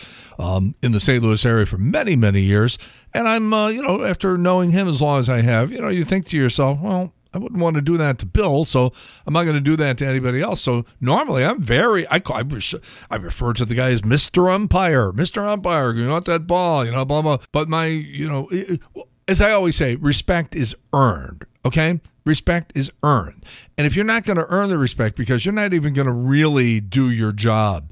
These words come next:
you're not gonna get yourself into position where you can call these pitches adequately,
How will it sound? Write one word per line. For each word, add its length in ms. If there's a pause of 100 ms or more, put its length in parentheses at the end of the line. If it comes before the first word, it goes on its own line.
(120)
you're 100
not 200
gonna 120
get 220
yourself 460
into 180
position 720 (320)
where 160
you 120
can 160
call 400
these 200
pitches 560 (300)
adequately, 800